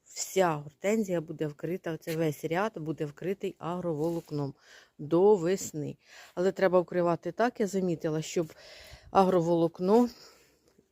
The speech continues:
до бруньки, до цієї квітучої не касалося. Тому що якщо буде,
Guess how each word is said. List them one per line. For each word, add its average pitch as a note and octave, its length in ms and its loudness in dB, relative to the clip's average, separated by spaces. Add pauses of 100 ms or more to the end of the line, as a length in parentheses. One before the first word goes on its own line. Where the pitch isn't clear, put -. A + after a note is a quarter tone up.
(280)
до F3 160 4
бруньки, F#3 460 4
до E3+ 180 4
цієї E3 260 2
квітучої D#3 600 -6
не E3 280 0 (420)
касалося. D3+ 680 -2
Тому F3 240 -4
що F3 160 -2
якщо F3 280 0
буде, E3 300 2